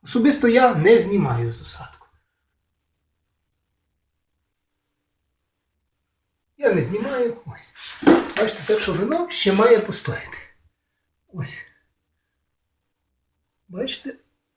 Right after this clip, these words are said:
Не знаю, чи камера то передає. Скільки під верхом ще є таких малюсіньких бульбашок. Значить, вино ще грає, його в пляшки ні в якому разі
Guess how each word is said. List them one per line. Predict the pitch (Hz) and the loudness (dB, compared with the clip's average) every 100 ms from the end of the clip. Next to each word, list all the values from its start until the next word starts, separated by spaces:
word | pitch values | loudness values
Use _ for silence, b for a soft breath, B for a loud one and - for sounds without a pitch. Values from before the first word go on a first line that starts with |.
| _ | _
Не | 240 | -12
знаю, | - 160 165 | -6 -4 -4
чи | - | -4
камера | - 180 180 180 | 0 2 4 2
то | 185 | 0
передає. | 185 185 185 214 226 - _ _ _ _ _ _ | -2 -2 0 -2 -6 -12 _ _ _ _ _ _
Скільки | - - 208 214 | -20 -12 -6 -4
під | 196 160 | -2 4
верхом | 180 180 233 208 | 4 6 4 4
ще | - 180 | 2 4
є | 185 202 - - _ _ B B B B _ _ | 4 4 -2 -12 _ _ B B B B _ _
таких | - 160 | -8 -2
малюсіньких | 170 233 330 - 196 202 | 0 2 0 -2 -4 0
бульбашок. | 165 151 123 - - - - _ _ _ _ _ _ _ | 2 2 0 -4 -10 -16 -18 _ _ _ _ _ _ _
Значить, | 170 185 - | -2 -2 0
вино | 160 165 | 0 0
ще | - 156 | 0 0
грає, | - 180 202 | 2 4 4
його | 160 156 | 4 2
в | - | 0
пляшки | 170 180 - 170 | -2 -2 -2 -2
ні | 147 | 0
в | |
якому | 151 156 156 135 | 0 0 -2 -2
разі | 156 151 | 0 0